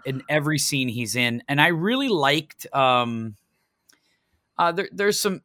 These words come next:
I mean, Rachel McAdams just has some just terrific, like, little moments. It's not in the big stuff. I love, like, at first, like, when he walks in to the game night and he's, he does all the flaunting of stuff and the scene, and he turns around and goes, he turns, it's like,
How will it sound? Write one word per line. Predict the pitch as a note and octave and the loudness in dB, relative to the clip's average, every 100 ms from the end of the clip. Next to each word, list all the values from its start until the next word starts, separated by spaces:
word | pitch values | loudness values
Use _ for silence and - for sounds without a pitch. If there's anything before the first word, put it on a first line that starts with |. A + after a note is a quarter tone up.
| - | -6
I | |
mean, | F3+ F3+ | -4 2
Rachel | A#3 A#3+ | 0 0
McAdams | C#4 F#3 F#3 G#3 | -2 2 2 0
just | D#3+ E3 | -4 -2
has | E3+ E3+ | 0 0
some | - D3 | 0 -2
just | - F#3 - | -2 -6 0
terrific, | E3 D3+ E3 F3+ D3+ | 2 4 4 0 0
like, | C3+ | -2
little | B2+ C3+ C#3 | -2 0 0
moments. | C3 G#2+ F#2 F2 - | 0 -2 -6 -10 -8
It's | A#2 - | -8 -6
not | D#3 G3+ | -6 -4
in | B3 | -2
the | F#3 | -4
big | G#2+ C3+ C#3+ | 0 0 0
stuff. | - G#2+ E2+ - | -4 -4 -6 2
I | D#3 | 4
love, | G#3 B3+ A3+ | 8 6 8
like, | A3+ F3+ | 6 6
at | F3+ | 2
first, | - G3+ - | 4 4 6
like, | F3 - - - - | 0 0 -20 -20 -8
when | D3+ | 0
he | E3+ | 2
walks | D#3+ F3+ F#3+ - | 8 10 8 6
in | F3+ F3+ F3+ F3+ - D3 | 4 4 2 0 -6 -2
to | E3 | 0
the | C#3 | 2
game | C3+ D#3+ | 2 2
night | E3 E3 C#3+ | 4 2 2
and | |
he's, | D3 C#3 | -2 -4
he | D3+ D#3+ | -2 0
does | D3 D#3+ | 4 4
all | D3+ D#3+ | 6 4
the | C#3+ | 4
flaunting | - D3+ D3+ D#3 E3 D3+ | 0 2 2 2 2 0
of | C#3+ | -2
stuff | - D3+ D3+ C#3+ | 2 4 4 2
and | C3 | -6
the | |
scene, | - D#3 D#3 | -4 -4 -2
and | D3+ | 0
he | D3 | 0
turns | C#3+ F3 | 2 2
around | D#3+ | 4
and | |
goes, | C#3 F#3 _ - - - - _ _ _ | 2 0 _ -20 -20 -20 -20 _ _ _
he | E3 D3+ | -2 4
turns, | G3+ G3 | 6 6
it's | D#3+ | 4
like, | D3+ | -2